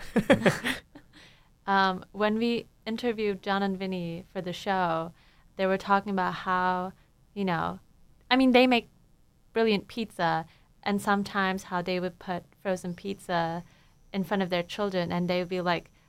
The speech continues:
"This is the best thing I've ever had in my life," and they would just feel so <laughs> discouraged. Um, do you, like, get a sense of, you know, a new perspective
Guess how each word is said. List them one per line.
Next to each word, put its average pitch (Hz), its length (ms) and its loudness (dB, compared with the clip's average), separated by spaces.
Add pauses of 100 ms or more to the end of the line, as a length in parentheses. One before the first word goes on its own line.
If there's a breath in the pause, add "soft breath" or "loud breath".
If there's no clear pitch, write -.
(340)
"This 214 200 2
is 202 80 -2
the 202 100 4
best 190 280 4
thing 185 160 0
I've 175 100 4
ever 175 160 2
had 170 320 2
in 185 100 2
my 196 180 4
life," 202 280 6
and 185 200 0
they 185 120 2
would 185 120 -4
just 226 260 -4
feel 214 160 0
so 190 460 6
<laughs> 180 40 2
discouraged. 226 880 8 (400 loud breath)
Um, 202 280 8
do 220 120 0
you, 247 220 8
like, 262 240 6
get 208 260 4 (440)
a 208 100 4
sense 190 380 0
of, 180 260 0
you 185 80 0
know, 170 300 2
a 185 100 2
new 190 260 0
perspective 170 920 -6